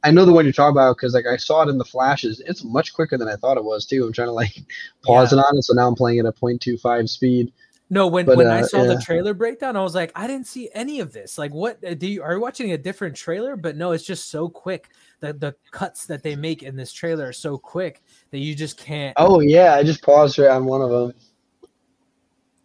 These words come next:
Speaker 1: Yeah, one, I look, I think that's, I don't know if that's Neo or not, but yeah, somebody's, like, hoo-, really hooked up. That was him. Ah, dang it, I fast-forwarded or rewinded too far.
Speaker 2: <clears throat> Yeah, so, I mean, uh, not to, you know, really spoil the, the,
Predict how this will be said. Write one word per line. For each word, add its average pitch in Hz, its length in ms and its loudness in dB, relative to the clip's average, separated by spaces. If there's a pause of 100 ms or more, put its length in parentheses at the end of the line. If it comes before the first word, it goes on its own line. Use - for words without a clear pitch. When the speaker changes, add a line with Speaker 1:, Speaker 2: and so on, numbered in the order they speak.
Speaker 1:
Yeah, 143 80 -2
one, 147 320 0 (320)
I 135 100 -4
look, 165 260 -4
I 127 60 -6
think 214 220 -2
that's, - 380 -2 (100)
I 170 40 -6
don't 202 100 0
know 220 60 0
if 202 80 4
that's 175 180 2
Neo 156 300 2
or 113 120 0
not, 110 260 -8
but 120 220 -8
yeah, 135 80 0
somebody's, 147 360 -2
like, 113 180 -4
hoo-, 139 140 -10 (160)
really 139 240 -2
hooked 127 260 -2
up. 127 220 2 (800)
That 120 140 -4
was 117 140 -8
him. 123 200 -8 (360)
Ah, 107 160 -4
dang 117 160 -4
it, 104 80 -4
I 110 60 -6
fast-forwarded 123 580 -6 (200)
or 127 120 -6
rewinded 127 500 0
too 120 120 -18
far. 120 320 2 (160)
Speaker 2:
<clears throat> 76 180 -16 (320)
Yeah, 170 180 0
so, 180 300 -2
I 214 80 -4
mean, 202 220 0
uh, 180 140 -12 (340)
not 208 260 -4
to, 220 160 2
you 214 140 -6
know, 202 100 0
really 180 260 -4
spoil 160 600 -6
the, 135 420 -6
the, 131 380 -10